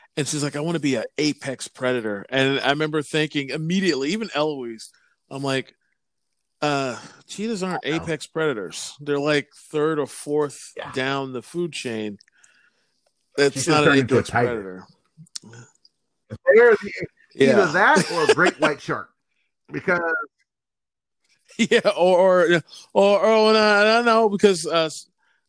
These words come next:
Speaker 1: great white
Speaker 2: Oh, by the
Speaker 1: sharks
Speaker 2: orc-,
Speaker 1: get
Speaker 2: by the
Speaker 1: killed
Speaker 2: orcas.
Speaker 1: by
Speaker 2: Well, orc-,
Speaker 1: dolphins.
Speaker 2: orc-
Speaker 1: Uh, orcas, yeah. Killer whales.
Speaker 2: Yeah, killer
Speaker 1: Those are
Speaker 2: whales
Speaker 1: apex
Speaker 2: usually only eat their
Speaker 1: predators.
Speaker 2: liver and then let 'em float away, which is weird to me.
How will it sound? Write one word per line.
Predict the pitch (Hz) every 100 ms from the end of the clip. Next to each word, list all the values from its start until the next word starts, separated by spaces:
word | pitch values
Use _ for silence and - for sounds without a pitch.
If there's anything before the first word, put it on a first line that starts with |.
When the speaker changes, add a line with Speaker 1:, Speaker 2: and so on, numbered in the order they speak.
| _
Speaker 1:
great | 170 202 190
white | 196 170
Speaker 2:
Oh, |
by | 151
the | 143
Speaker 1:
sharks | 147
Speaker 2:
orc-, | 165
Speaker 1:
get | 151
Speaker 2:
by | 151
the | 135
Speaker 1:
killed | -
Speaker 2:
orcas. | 151 139 135 131
Speaker 1:
by | 123
Speaker 2:
Well, | 180 180
orc-, | 143 -
Speaker 1:
dolphins. | - 110 104 - _ - - _ _ _ _ -
Speaker 2:
orc- | - _
Speaker 1:
Uh, | 151 151 156
orcas, | 156 202 220 165 139
yeah. | 170 170 120
Killer | - 214
whales. | 196 170 208 160 110
Speaker 2:
Yeah, | 120 117
killer | 139 190
Speaker 1:
Those | 240 160
are |
Speaker 2:
whales | 143
Speaker 1:
apex | 147 131 135 131
Speaker 2:
usually | 117
only | 147
eat | 135 95
their |
Speaker 1:
predators. | 104 90
Speaker 2:
liver | 110 90 87
and | 90
then | 95
let | 95
'em | 90
float | - 117 104
away, | 85 98
which | 87 90
is | -
weird | 80 82 95 92 -
to |
me. | 78 82